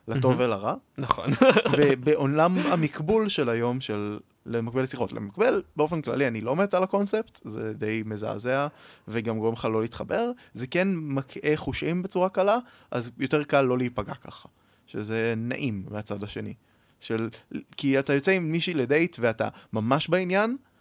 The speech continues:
Speaker 2: מהמם.
Speaker 1: ואז לא יוצא מזה כלום, אתה מתבאס, ואותי זה יכול להפיל שבועות.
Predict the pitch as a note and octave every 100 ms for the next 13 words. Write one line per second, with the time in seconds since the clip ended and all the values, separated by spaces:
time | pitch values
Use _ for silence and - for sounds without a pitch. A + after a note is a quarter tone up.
0 | _ _ - A#2+ B2+ C3 D3 C#3+ D3+ C#3
1 | D#3+ - D#3 D3 B2 D3+ F#3 G#3+ - -
2 | A2+ A2+ - A2+ - D#3 F#3 - C3 C3
3 | A#2+ B2+ D3+ D3 C3 C3+ B2+ - C3+ C3
4 | A#2 A2+ A#2 -